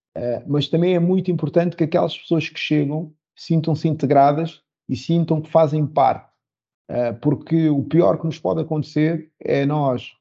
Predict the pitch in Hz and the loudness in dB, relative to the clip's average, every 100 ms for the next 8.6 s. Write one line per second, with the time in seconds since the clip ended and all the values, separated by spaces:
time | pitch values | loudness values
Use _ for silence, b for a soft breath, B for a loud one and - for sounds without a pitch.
0 | _ _ _ _ 131 147 160 151 131 120 | _ _ _ _ 0 4 4 4 0 0
1 | 139 170 156 - - _ _ _ - - | 2 2 -2 -12 -20 _ _ _ -10 -2
2 | 135 135 139 147 143 - 160 147 - - | 0 0 2 2 2 2 0 -2 -8 -16
3 | - 151 147 151 160 151 - - 143 139 | -4 0 2 4 4 2 0 -6 0 0
4 | 117 151 147 170 185 - _ _ _ _ | 2 2 0 -2 -6 -12 _ _ _ _
5 | _ - 73 73 - 147 117 170 - 160 | _ -4 -2 -2 -2 -2 0 -2 0 -2
6 | 147 165 160 160 156 - 151 151 151 - | 0 0 0 0 -2 0 2 2 0 -4
7 | 160 165 180 151 165 143 156 131 147 143 | -4 -2 -2 0 0 0 -2 -2 -2 -2
8 | - - 139 135 139 - | -4 2 4 4 2 -4